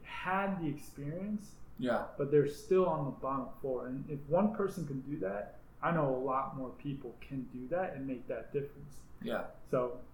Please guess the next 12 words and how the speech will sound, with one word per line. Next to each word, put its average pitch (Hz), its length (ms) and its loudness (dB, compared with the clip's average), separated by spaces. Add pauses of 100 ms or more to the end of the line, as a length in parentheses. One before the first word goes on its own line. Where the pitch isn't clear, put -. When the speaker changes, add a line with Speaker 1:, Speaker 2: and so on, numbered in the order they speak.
Speaker 1:
but 165 60 10
it 180 60 12
all 214 260 10
starts 202 280 4
with 151 320 4
going 147 220 2
back 131 260 2
to 127 60 -2
that 117 260 -4
passion, 135 480 -2 (560)
right? 127 320 -4
They 135 140 6